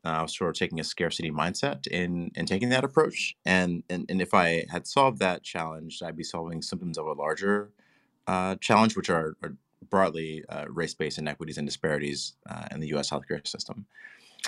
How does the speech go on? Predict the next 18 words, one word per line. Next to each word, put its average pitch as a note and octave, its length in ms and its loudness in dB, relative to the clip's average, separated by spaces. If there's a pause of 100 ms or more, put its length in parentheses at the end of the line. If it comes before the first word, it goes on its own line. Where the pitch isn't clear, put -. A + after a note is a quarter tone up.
(120)
And F#2+ 100 4
so G#2 80 8
taking A2 300 6
a - 20 6
step - 220 2
back F#2 240 8
and, E2 300 -4
and E2 140 -8
thinking, E2 500 -4 (260)
you D#2+ 120 -4
know, D2+ 60 -2
in D#2 60 -4
the D#2+ 60 -2
most D#2+ 220 -2
abundant D#2 340 -2
way D2+ 80 -2
possible, D#2+ 480 0
what, D#2+ 180 0